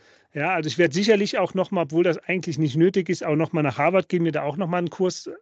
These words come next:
einfach aus der Sicht noch mal holen. Wobei ich glaub, beim Andreas, äh, wenn ich da Leute frage, die sagen auch, „Nee, da hast du eigentlich schon alles und noch viel mehr gelernt“, weil Andreas halt auch viele andere, äh, Sachen besucht hat und so das Beste aus allem rausgenommen hat und dann auch sehr gut erklären kann.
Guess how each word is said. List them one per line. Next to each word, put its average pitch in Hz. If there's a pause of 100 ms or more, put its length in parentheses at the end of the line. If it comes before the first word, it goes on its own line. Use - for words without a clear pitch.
einfach 165
aus 135
der 151
Sicht 175
noch 196
mal 180
holen. 185 (300)
Wobei 147
ich 131
glaub, 151
beim 147
Andreas, 143 (540)
äh, 151
wenn 151
ich 135
da 147
Leute 135
frage, 143
die 139
sagen 139
auch, 135
„Nee, 139 (680)
da 143
hast 151
du 165
eigentlich 147
schon 165
alles 151
und 151
noch 143
viel 151
mehr 147
gelernt“, 160
weil 131
Andreas 135
halt 143
auch 127 (680)
viele 185
andere, 202
äh, 196
Sachen 185
besucht 165
hat 175
und 165
so 165
das 147
Beste -
aus 180
allem 156
rausgenommen 185
hat 175
und 165
dann 160
auch 147
sehr 160
gut 151
erklären 151
kann. -